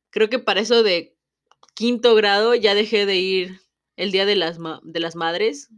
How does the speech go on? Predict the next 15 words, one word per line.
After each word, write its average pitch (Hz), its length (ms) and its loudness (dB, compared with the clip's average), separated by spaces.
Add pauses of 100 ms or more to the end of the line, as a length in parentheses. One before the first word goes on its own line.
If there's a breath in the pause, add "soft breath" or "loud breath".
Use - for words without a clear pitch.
(120)
creo 214 180 0
que 240 80 0
en 214 120 -2
quinto 220 320 0
fue 196 140 -2
el 202 100 -2
último, 220 500 -6 (1080)
que... 175 640 0
y 220 120 0
llegué 226 260 4
tarde 240 360 2
para 190 160 -2
acabarla 208 300 -2
de 220 80 0
chingar. 185 520 -8